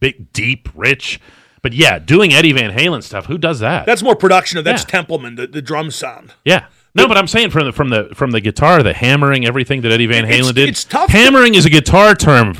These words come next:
Speaker 1: in case
Speaker 2: I
Speaker 1: anybody
Speaker 2: know.
Speaker 1: didn't know.
Speaker 2: It's tough to mimic Roth and some of his inflection. Not a great singer, but a unique kind of stylist.
Speaker 1: Yeah, and, I mean, even
Speaker 2: And don't forget,
Speaker 1: his,
Speaker 2: you gotta look the part,
Speaker 1: his
Speaker 2: too.
Speaker 1: screams and his shouts, the, the, he would,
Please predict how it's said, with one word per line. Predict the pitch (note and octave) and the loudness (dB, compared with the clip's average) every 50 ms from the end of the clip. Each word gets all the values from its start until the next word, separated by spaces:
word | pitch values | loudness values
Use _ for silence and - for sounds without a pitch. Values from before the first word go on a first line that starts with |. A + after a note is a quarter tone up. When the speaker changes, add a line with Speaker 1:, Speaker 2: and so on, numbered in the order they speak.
| - - | -8 -6
Speaker 1:
in | - G#2+ | -6 -2
case | - C#3+ C3+ A#2+ - | 0 2 2 2 2
Speaker 2:
I | C#3 | 2
Speaker 1:
anybody | B2+ A#2+ - B2 A#2+ | 2 2 4 4 4
Speaker 2:
know. | A#2 | 4
Speaker 1:
didn't | A#2+ A2+ G#2 A2+ | 2 2 0 0
know. | A2 G#2+ G2 | 0 2 2
Speaker 2:
It's | D3+ A#3 - - | 0 0 -2 -4
tough | - C#4+ F4 G#4+ - - | -2 -2 -2 -2 -4 -6
to | - E4+ | -6 -6
mimic | D#4 D4+ D4+ D4 C#4+ B3+ - - | -4 -4 -6 -4 -4 -6 -8 -8
Roth | F3 F#3 F#3+ G3+ G#3 A3+ A3+ A#3 - G#3+ | -10 -6 -4 -2 -2 -2 -2 -4 -6 -6
and | G3 D3+ | -10 -6
some | - G#3+ G3+ G3+ | -6 -4 -4 -4
of | F#3+ - | -4 0
his | F#3 F#3+ F#3 - | 2 0 0 0
inflection. | - F3+ E3+ B2+ - _ - - - - - - - C3 A#2 A2+ _ _ _ _ _ - | -4 -12 -14 -14 -16 _ -4 -2 -2 -2 -4 -10 -14 -14 -14 -16 _ _ _ _ _ -2
Not | G#3+ C4 D4+ F4+ | 0 2 2 2
a | F4 | 0
great | A#3 G#3+ C#4+ C#4+ B3+ - | -2 -2 -2 -2 -2 -4
singer, | - - B3+ C4 C4 C4+ B3 | -8 -6 -6 -6 -4 -4 -2
but | G3+ G#3+ | -2 -2
a | G#3 | -2
unique | G3+ G3 G3 G3 G#3 A#3 A#3+ - - | -2 -4 -4 -4 -4 -6 -6 -8 -10
kind | - G#3 G#3 F#3+ | -8 -6 -6 -6
of | F3 D#3+ | -6 -8
stylist. | - - - G3+ F3 F3 F3 D3+ C3 - - - - - - - - | -10 -8 -6 -4 -2 0 0 -2 -2 -6 -10 -14 -16 -16 -14 -8 -2
Speaker 1:
Yeah, | G3+ B3 C4 A#3 G#3 A3+ B3 B3 G#3+ F3+ | 2 2 4 4 4 4 4 2 0 0
and, | E3 D#3+ D#3 | -2 -2 0
I | D3+ E3 | 0 0
mean, | E3 F3 E3+ E3+ - | 2 2 0 0 0
even | - F3+ A#3 | 2 2 4
Speaker 2:
And | A#3 B3+ | 4 4
don't | E4 F4 - | 4 4 4
forget, | F#3 E3 - | 2 2 2
Speaker 1:
his, | - | 2
Speaker 2:
you | A3+ | 2
gotta | A3+ B3 A#3+ A3 | 2 2 2 2
look | C#4 E4 - - | 2 0 0 -2
the | G#3+ G#3+ | -4 -6
part, | - F#3+ F#3 E3+ E3 | -4 -4 -2 0 2
Speaker 1:
his | A#3 C4 A#3+ - | 4 4 4 4
Speaker 2:
too. | - | 2
Speaker 1:
screams | - - - - - - D#3 E3+ G3 G#3 G#3 G#3 G#3 G3+ E3+ C3 | 0 0 -2 -4 -4 -2 0 2 2 2 2 2 2 2 0 0
and | D3 C3 | -2 -2
his | C3 C3+ A2 | -2 -4 -4
shouts, | - - - - F3+ E3 E3 D#3+ D#3+ E3 D#3 C#3 - - | -4 -6 -6 -4 -2 0 2 2 2 0 0 -2 -4 -6
the, | - A#2 G#2+ | -6 -6 -6
the, | G2 G2 A2+ A2 G#2 G2 F2+ - | -6 -4 -4 -4 -4 -4 -8 -14
he | - - - C3 C3 | -16 -14 -10 -10 -10
would, | A#2+ G2+ F2 | -10 -12 -14